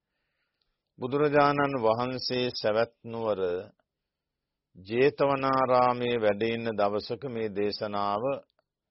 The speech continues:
භික්ෂූන් වහන්සේලාට පැවැත්වුවේ. උන්වහන්සේ පහදා දෙනවා, "මහණෙනි, මං ඔබලාට කරුණු හතරක් කියලා දෙනවා. ඒ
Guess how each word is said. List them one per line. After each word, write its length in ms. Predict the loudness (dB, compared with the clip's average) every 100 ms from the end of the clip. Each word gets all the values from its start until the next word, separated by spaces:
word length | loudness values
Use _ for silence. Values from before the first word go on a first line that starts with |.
| _ _ _
භික්ෂූන් 600 | -8 -8 -6 0 0 0
වහන්සේලාට 1120 | 0 -2 -2 -8 -8 -4 -4 -2 -2 -2 -2 -8
පැවැත්වුවේ. 800 | -8 -6 -6 -8 _ -16 -16 -20 _ _ _ _ _ _ _ _ _ _ _ _ _ _ _ _ _ _ _ _ _ _ -12
උන්වහන්සේ 680 | -2 2 2 0 -2 0 0
පහදා 580 | 0 0 2 4 4 4
දෙනවා, 420 | 4 0 0 0
"මහණෙනි, 500 | 0 0 0 -2 -4
මං 220 | -4 -4 -4
ඔබලාට 640 | -6 0 4 6 4 2 -4
කරුණු 440 | -2 0 0 -2 -4
හතරක් 480 | -4 0 2 2 -2
කියලා 400 | -10 -2 -2 -2
දෙනවා. 440 | -4 -4 -6 -6 -8 -16 _ _ _ _ _ _ _ _ _ _ _ _
ඒ 180 | -2 -2